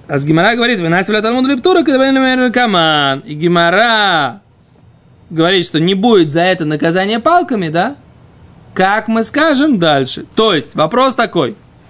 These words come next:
Вопрос такой. Что сказал Рав Дими? А у нас есть две позиции. Позиция Раби Лазара, он сказал, имеется в виду пахота в седьмой год. Позиция Раби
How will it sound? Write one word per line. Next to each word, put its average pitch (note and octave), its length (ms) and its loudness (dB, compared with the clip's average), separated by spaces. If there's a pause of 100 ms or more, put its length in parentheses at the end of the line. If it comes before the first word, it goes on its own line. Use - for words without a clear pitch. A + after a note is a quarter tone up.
(920)
Вопрос G#3+ 360 0
такой. D#3 300 0
Что B3+ 300 0
сказал A3 340 0
Рав F3+ 180 0
Дими? F#3+ 280 -4
А F#3+ 80 -4
у D3+ 80 -4
нас F3 180 -4
есть D3+ 160 -4
две F3 200 0
позиции. C#3 420 -6
Позиция F3 320 0
Раби D#3+ 160 0
Лазара, D3 360 2
он C3+ 120 -4
сказал, C3+ 500 -2 (800)
имеется D3+ 380 -2
в - 20 -2
виду C#3+ 120 0
пахота C#3+ 440 -4
в A#2+ 40 -12
седьмой C3+ 360 -4
год. G3+ 200 -6 (600)
Позиция D3+ 760 2
Раби D3+ 720 0